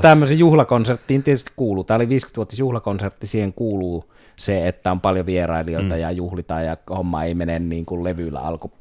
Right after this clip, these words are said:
Speaker 1: alun perin, että voin vähitellen palata siihen kaikesta innostuvaan <laughs> ja tyytyväisen, ää, fanin rooliin, mutta tota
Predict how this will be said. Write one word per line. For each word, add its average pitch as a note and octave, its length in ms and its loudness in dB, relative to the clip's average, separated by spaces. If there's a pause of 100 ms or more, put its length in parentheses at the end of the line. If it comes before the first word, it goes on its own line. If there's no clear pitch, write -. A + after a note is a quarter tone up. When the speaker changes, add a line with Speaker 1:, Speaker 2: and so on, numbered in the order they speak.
(140)
Speaker 1:
alun G2+ 320 -2
perin, F2 260 -4
että F2 240 -6 (920)
voin G#2 220 2
vähitellen F#2+ 580 2
palata F#2 360 2
siihen F2+ 400 -6
kaikesta F#2+ 480 -4
innostuvaan F2+ 720 -2 (240)
<laughs> - 220 4
ja E3 80 8 (540)
tyytyväisen, G#2+ 840 4 (460)
ää, E2+ 520 0 (240)
fanin G2 420 0
rooliin, F2 540 2
mutta F2+ 300 -4
tota F2+ 360 0